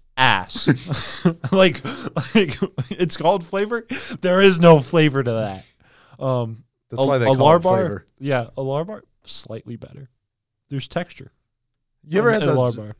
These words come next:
Speaker 2: you know the No B S bars, protein bars?
Speaker 1: Mm-mm.
Speaker 2: Yeah, uh, it's got, like, the list of what's in it.
Speaker 1: Oh, yeah, yeah, yeah.
Speaker 2: Uh, I put that in quotations because when you flop it over, <laughs> there's, like,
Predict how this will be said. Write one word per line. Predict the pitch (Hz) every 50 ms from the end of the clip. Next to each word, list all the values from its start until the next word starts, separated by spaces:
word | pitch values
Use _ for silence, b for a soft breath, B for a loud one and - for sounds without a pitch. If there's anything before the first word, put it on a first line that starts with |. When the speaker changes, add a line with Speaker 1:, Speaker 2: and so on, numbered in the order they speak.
| _ 151
Speaker 2:
you | 135 147
know | 175 196 185
the | 147 123
No | 113 117 120 127
B | 123 123 123 117 113
S | 113 117 120 -
bars, | 127 127 120 123 123 120 120 - _ _
protein | - 135 131 127 139 135
bars? | 127 131 135 135 131 127 - _ _ -
Speaker 1:
Mm-mm. | 127 127 117 110 110 - _ _ _ _ _ _ _ _ _ _ _ _ _ _ _ _
Speaker 2:
Yeah, | 151 147 143 135 117
uh, | 117 117 113 110
it's | 120 - - -
got, | - 135 127 120
like, | 113 117 117 -
the | - 107 101 101 98 -
list | 104 110 113 117 120 113 - - -
of | 117 92 82 _ _ _ _ _
what's | - 117 120 127 127 123 - -
in | 123
it. | 123 147 - - -
Speaker 1:
Oh, | 151 151 147 143 143 139 135 127 117 104 101 -
yeah, | - 120 120 113 113
yeah, | 113 110
yeah. | 107 151
Speaker 2:
Uh, | 143 131 107
I | 135 147
put | 135 - 147 139 131
that | 135 127
in | 127 113 101
quotations | - - 135 127 117 - 123 120 120 113 - - 127 123 117
because | 107 110 101 - 113 101
when | 107 110 107
you | 101
flop | - - - 127 117 110 110 -
it | 120 104
over, | 107 120 113 107 123 120
<laughs> |
there's, | - - 151 139 -
like, | 147 127 123 123